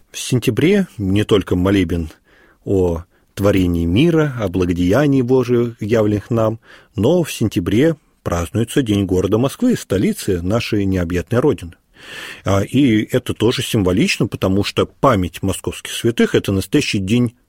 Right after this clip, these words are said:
города. Да, хотя вот день города по дате может не совпадать, а, но, тем не менее, то, что вот это соседство, оно не случайное. Точно так же вот у нас там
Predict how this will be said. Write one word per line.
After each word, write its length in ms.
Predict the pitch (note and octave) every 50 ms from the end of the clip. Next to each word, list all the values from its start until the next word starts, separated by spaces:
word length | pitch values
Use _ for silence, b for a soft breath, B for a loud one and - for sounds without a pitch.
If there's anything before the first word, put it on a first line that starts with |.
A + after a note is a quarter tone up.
| _ -
города. 420 | F2+ F#2 F2+ D#2+ C#2+ - - - _ _ _ _ _ - -
Да, 140 | F#3+ A3+
хотя 300 | G#3+ - A2+ G2+ - A2+
вот 100 | F#2 F#2+
день 200 | F#2+ G#2+ G#2+ G#2
города 280 | G#2 G#2+ G2 F#2+ F2+ F2+
по 180 | - - A#2+ A#2
дате 400 | A#2+ A2+ G#2 - - A2+ G#2 G2+
может 300 | G#2+ A2 G#2 - - C3+
не 60 | A#2+
совпадать, 560 | - - C3 - - F#3 F#3 B3+ C#4 B3+ - - B B B B B B
а, 240 | B A2+ G#2+ G#2 G#2
но, 160 | G#2 A#2+ F3 F3+
тем 220 | - - B2 B2
не 100 | A#2+ A#2+
менее, 360 | A#2+ D#3+ F3+ E3+ D#3+ C#3+ B2 - _ -
то, 120 | A#2+ A2
что 180 | - - - G#2
вот 160 | G2+ - -
это 200 | G#2+ - A#2 G2+
соседство, 640 | - - A#2+ - - F3 E3 - - - B2 B2+ -
оно 180 | A#2 A#2+ C3
не 120 | B2+ A#2+ A2
случайное. 680 | - - B2 A#2 - - A#2 F2+ D#2+ D2+ D#2 - _ _ _ B B B B B B -
Точно 280 | B2+ - - D#3 C#3+
так 160 | - D#3 A2
же 80 | - A2
вот 180 | G2 G2+ - B2
у 40 |
нас 140 | A#2 A2 G2 -
там 200 | - A2 G2+